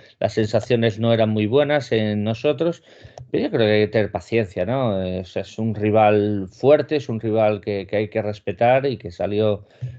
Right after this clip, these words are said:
en principio con titulares, con un poquito más de, de intensidad para tratar de hacer sus récords y para tratar de,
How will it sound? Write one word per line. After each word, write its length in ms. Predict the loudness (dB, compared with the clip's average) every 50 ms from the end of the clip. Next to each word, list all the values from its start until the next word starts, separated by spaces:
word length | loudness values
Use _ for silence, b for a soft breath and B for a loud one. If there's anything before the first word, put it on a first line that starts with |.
| B
en 140 | -4 -4 -2
principio 320 | -2 -2 0 0 -2 0 2
con 160 | 0 0 0
titulares, 580 | 0 -2 -2 0 2 4 4 4 4 2 0
con 160 | 0 0 0 0
un 160 | 0 0 0
poquito 380 | 0 -2 -2 -2 0 0 0
más 240 | 0 0 0 -2 -2
de, 540 | 0 0 2 2 2 2 0 -2 -4 -6 -10 -14 _ _ _ _
de 160 | -8 -4 -2
intensidad 560 | -2 0 2 2 2 0 0 2 2 2 2 2
para 240 | 0 0 0 0
tratar 300 | 0 -2 -4 -2 -2 -2 0
de 60 | -2
hacer 220 | -2 -2 -2 -4 -4
sus 200 | -4 -6 -4 -2
récords 400 | 0 0 0 0 0 -2 -2 -4
y 40 | -4
para 240 | -2 0 0 0 0
tratar 360 | 0 0 -2 0 0 0 0
de, 140 | 0 -2 -4